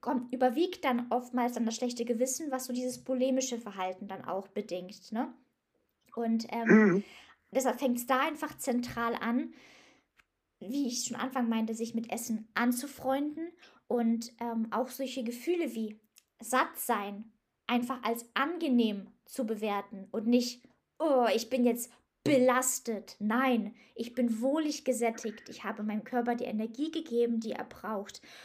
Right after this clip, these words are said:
Speaker 1: Und in so vielen Bereichen geht's darum, das einfach positiv umzudrehen. Weißt du, ich habe auch sehr oft mir einfach Sätze ins Gegenteil umgedreht und mir einfach das Gegenteil gesagt, wie zum Beispiel:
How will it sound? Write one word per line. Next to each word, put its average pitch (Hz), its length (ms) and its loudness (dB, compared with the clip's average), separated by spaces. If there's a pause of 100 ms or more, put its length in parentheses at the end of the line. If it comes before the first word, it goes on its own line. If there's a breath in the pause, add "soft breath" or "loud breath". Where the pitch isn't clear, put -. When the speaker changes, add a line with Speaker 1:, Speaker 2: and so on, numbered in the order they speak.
(180 loud breath)
Speaker 1:
Und 247 140 4
in 277 100 4
so 349 240 0
vielen 311 320 -8
Bereichen 269 760 0 (420)
geht's 262 320 -4
darum, 277 420 -2
das 262 160 -6
einfach 254 420 -6 (240)
positiv 302 600 -6
umzudrehen. 208 680 -2
Weißt 233 220 -2
du, 240 60 -2 (160)
ich 294 180 -6
habe 285 140 -2
auch 254 160 -2
sehr - 280 0
oft - 220 -4
mir 262 80 -2
einfach 247 260 -4
Sätze 285 420 0 (260 soft breath)
ins - 240 -2
Gegenteil 320 560 -2
umgedreht 240 560 0
und 240 100 2
mir 247 140 4
einfach 247 220 -4
das 254 220 -6
Gegenteil 254 540 -2
gesagt, 277 440 -4
wie 226 300 -2 (280 loud breath)
zum 226 160 -4
Beispiel: 294 400 0